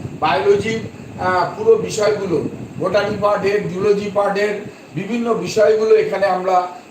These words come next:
আহ, রাখবো। তার সঙ্গে ফিজিক্স, কেমিস্ট্রি, ফিজিক্সের জন্য আলাদা একটা প্লে লিস্ট করে দেওয়া হয়েছে কেমিস্ট্রির, এবং তার সঙ্গে হচ্ছে ম্যাথ, ম্যাথের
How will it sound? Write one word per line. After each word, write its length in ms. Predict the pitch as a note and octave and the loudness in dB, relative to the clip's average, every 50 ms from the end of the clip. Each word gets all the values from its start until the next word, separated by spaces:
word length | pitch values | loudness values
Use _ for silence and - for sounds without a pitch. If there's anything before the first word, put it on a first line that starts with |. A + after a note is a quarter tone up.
| - | -6
আহ, 280 | E3 E3 E3+ E3+ D#3+ D#3 | -4 -2 0 2 2 2
রাখবো। 580 | E3 E3+ F3 F#3 F#3+ G#3+ A#3 B3+ B3 - - - - - - - | 2 0 0 0 2 4 4 4 2 0 -4 -10 -14 -16 -12 -10
তার 160 | D#3+ D3+ D#3+ D#3+ | -6 -6 -6 -4
সঙ্গে 340 | - A3+ G#3 A3 A3+ G#3 | -4 -4 -4 -2 -2 -4
ফিজিক্স, 560 | F3+ - F#3 F3+ G3 G#3+ A#3+ A#3+ - - - - | -4 -4 -4 -4 -4 -4 -6 -6 -8 -10 -10 0
কেমিস্ট্রি, 540 | - E3 E3+ G3 G3+ - - - A#3 A#3+ B3 - - - - - - - - - | 2 2 2 4 0 -4 -6 -6 -4 -4 -4 -4 -6 -8 -10 -12 -12 -10 -6 -4
ফিজিক্সের 500 | E3 F#3 A3 A#3 - - A#3+ A#3 A#3 - | -4 -2 -2 -4 -2 2 2 2 2 2
জন্য 240 | A3+ A#3 - A3 | 0 -2 -2 0
আলাদা 420 | G#3+ G#3+ - F#3 F#3 G3 G3+ A3+ A3+ | 0 0 0 0 0 0 0 0 0
একটা 300 | A3 A3 - - A3 G3+ | 0 0 -2 -2 -2 -2
প্লে 260 | - - G#3+ G#3+ - | -2 -2 -2 -2 -2
লিস্ট 220 | G#3+ G#3 F#3+ - - - | -2 -4 -8 -10 -8 -4
করে 200 | G#3+ G3+ - G3 | -2 -2 -2 0
দেওয়া 220 | A3 G#3 G#3 G#3 | 0 2 2 2
হয়েছে 240 | G#3 G3+ F#3 G3+ A3+ | 2 0 0 0 -2
কেমিস্ট্রির, 600 | - - E3+ E3 F3 F#3 - - - A3+ A#3+ A#3+ - - - - - - - | 0 0 -2 -2 -2 -6 -8 -6 -4 -4 -4 -4 -4 -8 -12 -14 -16 -14 -8
এবং 360 | - - F#3 A#3+ C4+ C4+ C#4 - - - - - - | -4 -2 0 2 2 0 0 -4 -8 -12 -16 -10 -4
তার 200 | - E3+ F3+ G3+ | -2 0 0 0
সঙ্গে 460 | G3 - B3 A#3 A#3+ A#3 A#3 A#3+ B3 | -2 -2 -2 0 0 2 4 6 6
হচ্ছে 560 | A#3 A3+ A3+ - - - B3+ B3 B3 B3 B3+ B3+ - - - - D3+ | 8 6 6 4 0 2 4 6 6 6 4 0 -6 -10 -10 -4 -2
ম্যাথ, 440 | G3+ G#3 G3+ - - - - - D3 | 0 0 0 0 -4 -6 -10 -6 -2
ম্যাথের 420 | F3+ G3 G3 A3 A3 G#3 F#3 G3 | -2 -2 0 0 -2 -2 -2 -4